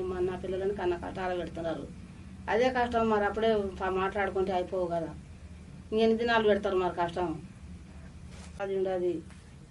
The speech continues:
రైలు షీటర్లను పంపిస్తున్నారు, చంపుతారంటే ఏడగానో వస్తే ఆడ చంపేస్తామని అంటున్నారు. మరి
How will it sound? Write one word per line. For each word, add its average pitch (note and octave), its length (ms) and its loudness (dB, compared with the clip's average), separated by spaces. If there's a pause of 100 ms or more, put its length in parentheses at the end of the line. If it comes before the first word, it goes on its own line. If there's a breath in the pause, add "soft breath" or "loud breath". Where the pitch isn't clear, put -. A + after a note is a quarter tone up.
(460)
రైలు G3+ 260 2
షీటర్లను G3+ 500 4
పంపిస్తున్నారు, F#3+ 560 2
చంపుతారంటే F#3 520 2
ఏడగానో F#3+ 380 4
వస్తే G3 160 0
ఆడ F#3+ 200 4
చంపేస్తామని F3+ 600 2
అంటున్నారు. F3 460 2 (840)
మరి G3 240 6